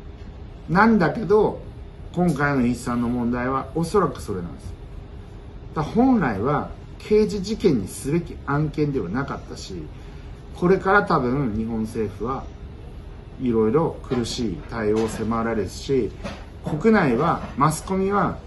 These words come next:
検察官と一体なんで、なんでかっていうと、事件が起きると、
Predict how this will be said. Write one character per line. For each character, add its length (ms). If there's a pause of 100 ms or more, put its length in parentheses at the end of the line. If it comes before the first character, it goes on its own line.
(100)
検 260
察 260
官 200
と 340 (240)
一 100
体 340
な 80
ん 180
で、 80 (220)
な 140
ん 80
で 80
か 100
っ 60
て 140
い 60
う 20
と、 280
事 160
件 280
が 80
起 80
き 140
る 100
と、 260